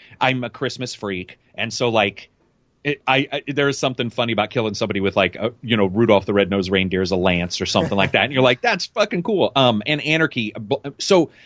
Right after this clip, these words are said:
it's weird because I find 'em both mindless. And I don't know if you agree on this.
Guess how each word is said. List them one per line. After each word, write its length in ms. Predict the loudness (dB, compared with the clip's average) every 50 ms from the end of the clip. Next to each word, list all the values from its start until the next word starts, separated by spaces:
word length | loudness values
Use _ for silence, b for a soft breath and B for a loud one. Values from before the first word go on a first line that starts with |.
| B B
it's 180 | B -4 -2 -2
weird 240 | 2 4 4 4 2
because 280 | 2 -2 -2 -2 0 0
I 140 | 0 -2 0
find 280 | 0 0 0 2 0
'em 100 | 0 0
both 260 | 0 0 0 0 0 -2
mindless. 580 | -2 0 0 0 0 -2 -4 -4 -4 -4 -4
And 80 | 0 0
I 60 | 2
don't 220 | 2 2 2 2
know 100 | 2 0
if 100 | 0 0
you 100 | 0 -2
agree 240 | -2 0 2 2 2
on 140 | 4 2 2
this. 240 | 0 0 -2 -2